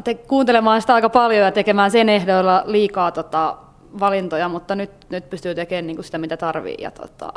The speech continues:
on saanut sen, sen puolen siihen kuntoon, että ei tarvitse niinku tavallaan antaa, antaa siitä periksi treeneissä, että tota,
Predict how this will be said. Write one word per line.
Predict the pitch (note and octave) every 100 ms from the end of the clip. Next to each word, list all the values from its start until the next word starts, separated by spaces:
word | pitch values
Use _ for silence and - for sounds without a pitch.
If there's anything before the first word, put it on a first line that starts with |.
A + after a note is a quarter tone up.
| -
on | D#3 E3
saanut | - D#3+
sen, | - E3 D3 -
sen | - F#3+
puolen | F3 B2+ D#3+
siihen | D#3+ E3 -
kuntoon, | A2+ A2+
että | G#2+
ei | F#2+
tarvitse | - - -
niinku | - -
tavallaan | F#2+ E2 - - -
antaa, | - D#3+ D3 - - -
antaa | E3 D#3
siitä | - E3+ D#3
periksi | - - -
treeneissä, | - - - F2+ - - -
että | - -
tota, | - - - C#2 D2